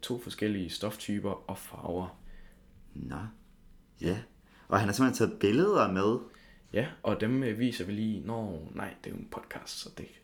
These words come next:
Speaker 1: kan vi desværre ikke vise billeder af, men, øh, han siger vist lidt mere, gør han ikke?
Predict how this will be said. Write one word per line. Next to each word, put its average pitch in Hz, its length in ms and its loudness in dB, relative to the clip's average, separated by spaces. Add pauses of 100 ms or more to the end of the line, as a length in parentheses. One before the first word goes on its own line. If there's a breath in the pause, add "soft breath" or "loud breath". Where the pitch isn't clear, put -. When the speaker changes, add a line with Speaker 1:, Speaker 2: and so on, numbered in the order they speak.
Speaker 1:
kan - 180 -12
vi 85 40 -10
desværre - 500 -2
ikke 104 160 0
vise 92 280 -2
billeder 170 320 4
af, 151 280 2
men, 113 300 2
øh, 98 200 -2 (300 loud breath)
han 104 100 -6
siger 143 200 2
vist 143 240 -2
lidt - 220 -8
mere, 123 380 2
gør 113 120 0
han 127 200 -2
ikke? - 240 -4